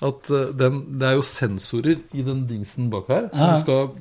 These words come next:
Speaker 1: plasseres ordentlig på huet.
Speaker 2: Ja, det er
Speaker 1: Hvis
Speaker 2: de
Speaker 1: du,
Speaker 2: der
Speaker 1: ja.
Speaker 2: gu-, det er de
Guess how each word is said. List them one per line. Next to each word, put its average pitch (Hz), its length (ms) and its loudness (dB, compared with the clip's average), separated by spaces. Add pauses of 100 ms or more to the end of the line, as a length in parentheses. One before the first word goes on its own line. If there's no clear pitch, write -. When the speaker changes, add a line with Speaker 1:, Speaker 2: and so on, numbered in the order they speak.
Speaker 1:
plasseres 120 500 0
ordentlig 101 240 -4
på 120 140 6
huet. 104 160 6
Speaker 2:
Ja, - 340 -4
det - 0 -
er 240 60 8
Speaker 1:
Hvis 220 100 8
Speaker 2:
de 202 60 12
Speaker 1:
du, - 20 12
Speaker 2:
der 190 160 12
Speaker 1:
ja. 170 80 12
Speaker 2:
gu-, 156 160 6
det 185 140 8
er 185 80 6
de 175 40 6